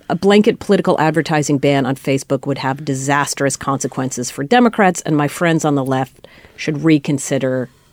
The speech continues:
advocating for such a move. Can you address that? What, and whether it would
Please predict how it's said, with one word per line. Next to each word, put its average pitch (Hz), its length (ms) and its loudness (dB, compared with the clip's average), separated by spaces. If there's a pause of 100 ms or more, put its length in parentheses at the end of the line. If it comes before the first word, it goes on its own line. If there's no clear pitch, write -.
(400)
advocating 139 560 0
for 131 160 -4
such - 300 -2
a 120 40 -2
move. 131 500 -4 (760)
Can 269 140 2
you 320 280 2
address 220 360 2
that? 240 200 2
What, 202 200 2 (220)
and 185 220 2
whether 175 300 4
it 170 140 2
would 156 200 0